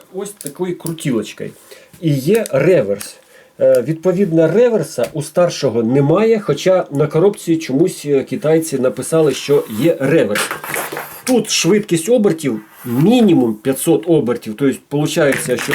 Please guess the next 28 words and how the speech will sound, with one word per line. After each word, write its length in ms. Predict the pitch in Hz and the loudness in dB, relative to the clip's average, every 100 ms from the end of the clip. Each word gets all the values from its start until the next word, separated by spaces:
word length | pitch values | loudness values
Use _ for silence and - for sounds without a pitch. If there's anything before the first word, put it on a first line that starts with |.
| - | -2
тут 180 | 254 - | -2 -2
швидкість 520 | - 143 135 - 101 | -4 -2 -2 -6 -4
значно 360 | 135 170 139 | -2 -2 -2
більша, 440 | 113 - 107 - 110 | -2 -2 -2 -2 -2
ніж 320 | 104 143 151 - - - | -2 -2 -4 -10 -20 -14
в 40 | |
старшій 460 | - 151 165 - 135 | -4 -2 -2 0 0
моделі. 460 | 131 139 120 104 104 - - - - | 2 2 0 0 -4 -12 -20 -20 -14
Давайте 360 | - 165 185 175 | -6 0 0 0
включимо 400 | 160 220 - 139 | -2 -2 0 0
і 40 | |
подивимося, 500 | 135 156 190 170 - | 2 2 2 2 0
як 280 | 127 151 202 | 0 0 0
вони 180 | 170 170 | 2 2
працюють. 600 | 165 165 151 104 92 - - - - _ - - - - - | 2 -4 -4 -6 -8 -14 -20 -20 -20 _ -16 -14 -12 -12 -2
Е, 240 | 139 139 165 151 | 0 0 0 2
на, 160 | 160 | 2
на 160 | 165 160 | 4 0
рахунок 340 | 156 190 185 | 2 2 2
зручності. 680 | 131 139 - 113 107 - 113 - - | 2 0 0 -2 -4 -6 -10 -12 -6
Ну, 120 | 156 190 | -2 -2
я 120 | 160 | 0
не 80 | 180 | 0
знаю, 360 | 160 170 127 123 | 0 2 2 4
ми 180 | 175 170 | 4 4
нещодавно 760 | 156 160 185 175 175 160 160 | 4 2 -2 0 0 2 0
робили 440 | 151 - 180 170 180 | 0 2 2 2 2
огляд, 420 | 233 226 143 | 0 0 0